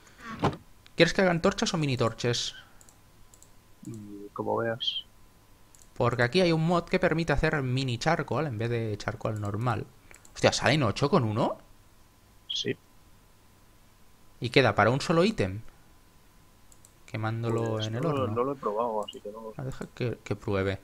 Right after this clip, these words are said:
Speaker 2: Con, sí, con madera.
Speaker 1: ¿Con madera? A ver si se quema solo uno. Pues mira, sí puedes quemar el charcoal de forma súper eficiente.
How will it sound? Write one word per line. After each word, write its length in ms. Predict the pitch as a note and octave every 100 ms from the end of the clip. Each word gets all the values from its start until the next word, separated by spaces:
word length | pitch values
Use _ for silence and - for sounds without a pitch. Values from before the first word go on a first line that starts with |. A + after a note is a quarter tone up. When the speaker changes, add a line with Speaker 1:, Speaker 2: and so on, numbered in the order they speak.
| - - - - _ - - - - _ -
Speaker 2:
Con, 520 | G#2 G2+ G2 G2 - - -
sí, 160 | - F#2+
con 180 | F2+ E2+
madera. 280 | E2+ E2 - - - - - - -
Speaker 1:
¿Con 120 | B2
madera? 340 | G#2 A#2 F3 G#3
A 20 |
ver 140 | A#2+
si 140 | - B2+
se 140 | A#2+
quema 200 | A#2+ A#2+
solo 300 | A#2+ B2+ G#2
uno. 300 | A2 A2+ E3 - - - - - - - - - - - - - -
Pues 100 | -
mira, 200 | D3+ A3+
sí 100 | B2+
puedes 240 | C3+ A3+ G3+
quemar 240 | E3 E3+
el 140 | D#3+ D3
charcoal 420 | D3 C#3 D#3+ E3+
de 80 | C3+
forma 320 | D3 D#3+ E3
súper 360 | - C3+ A#2+
eficiente. 760 | A2 A2 F#2+ B2+ B2+ G2+ G2